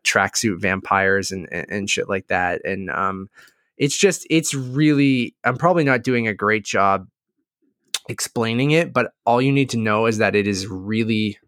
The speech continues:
really, really good. And, um, I'm so surprised 'cause I know everyone said it was amazing, but, like, I was like, "Is a Hawkeye book really <laughs> gonna be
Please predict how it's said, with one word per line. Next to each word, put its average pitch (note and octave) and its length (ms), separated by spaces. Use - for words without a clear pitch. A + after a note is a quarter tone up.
really, G2+ 500
really D#2+ 340
good. C#2+ 480
And, A2+ 460
um, G2+ 540
I'm G#2+ 240
so C3 360
surprised A2 680
'cause A2 200
I F#2 100
know A#2 260
everyone A#2+ 400
said G2 360
it A2 80
was C#3+ 160
amazing, D3 680
but, B2+ 200
like, G#2+ 220
I A2 80
was G#2 100
like, G#2 140
"Is C#3+ 160
a C#3 80
Hawkeye B2+ 480
book C3+ 320
really A#2 280
<laughs> - 140
gonna E3+ 120
be C3 340